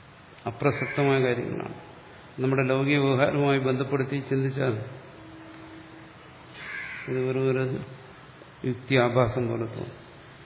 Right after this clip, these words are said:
അതുകൊണ്ട് ഇത് വൈദികവുമായി ബന്ധപ്പെടുത്തി തന്നെ ചിന്തിക്കും. ഇത് ശ്വേതകേതുവിനെ ബന്ധപ്പെടുത്തി ചിന്തിക്കുമ്പോൾ ശ്വേതകേതു ഈ ഒരു അറിവുണ്ടാകുന്നതിനെന്ന് പറയുന്നത് എന്താണ്? "കരിഷ്യാമി അഗ്നിഹോത്രാദീനി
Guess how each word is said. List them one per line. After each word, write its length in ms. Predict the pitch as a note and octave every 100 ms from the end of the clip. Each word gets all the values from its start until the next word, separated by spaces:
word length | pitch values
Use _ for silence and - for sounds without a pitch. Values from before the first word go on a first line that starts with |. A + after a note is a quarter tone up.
| - - - - - - - - - - -
അതുകൊണ്ട് 320 | B2+ C3 C#3+
ഇത് 100 | D3
വൈദികവുമായി 680 | C#3 C#3 C#3 D#3 D#3 D3+ D#3
ബന്ധപ്പെടുത്തി 640 | C#3+ C#3+ D3 D3 C#3+ C#3+
തന്നെ 140 | C3+ C3
ചിന്തിക്കും. 420 | B2+ C3+ - - - - - - - - - - - - - - - - - - -
ഇത് 220 | C3+ D3
ശ്വേതകേതുവിനെ 680 | C#3 C3+ C3+ C#3+ C#3+ C#3+ C#3+
ബന്ധപ്പെടുത്തി 540 | C#3+ C3+ C3+ C3+ C#3
ചിന്തിക്കുമ്പോൾ 500 | B2+ C3+ C#3 C#3 D3
ശ്വേതകേതു 540 | D3 C#3+ C#3 C#3 C#3 C#3 C3 - - - - - -
ഈ 240 | E3+ D#3+
ഒരു 200 | D#3 D3+ C#3 - - - - - -
അറിവുണ്ടാകുന്നതിനെന്ന് 960 | C3+ C3+ C3+ B2 C#3 D3 D3 C#3+ C#3 C3+
പറയുന്നത് 440 | B2+ B2 B2 B2 B2+
എന്താണ്? 340 | A#2+ A#2+ A2 G2 - - - - - - - - -
"കരിഷ്യാമി 440 | C3+ B2 C#3+ C#3 C3
അഗ്നിഹോത്രാദീനി 1160 | B2 B2 A#2 B2 B2 A#2 A#2 A2+ C3+ C#2+ A2